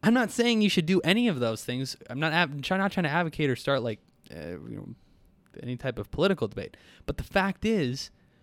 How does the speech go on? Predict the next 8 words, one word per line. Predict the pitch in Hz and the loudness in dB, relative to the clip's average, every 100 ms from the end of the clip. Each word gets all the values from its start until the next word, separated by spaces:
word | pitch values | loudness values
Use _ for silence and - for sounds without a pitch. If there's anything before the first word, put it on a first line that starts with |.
| _ _ _ - | _ _ _ -8
is | 139 - | -8 -6
people | - 117 - 135 151 170 _ _ | 0 0 2 2 4 2 _ _
have | - - 107 104 113 - _ _ _ - | -12 -4 0 0 -2 -6 _ _ _ -10
power, | - - 107 110 98 - _ _ _ _ _ - | -8 -2 0 0 -2 -8 _ _ _ _ _ -8
and | 123 | -6
they're | 123 117 | -4 -4
just | 113 - 123 147 - - | -6 -4 -2 -2 -6 -16
starting | - - 120 113 117 120 | -14 -2 2 2 0 -6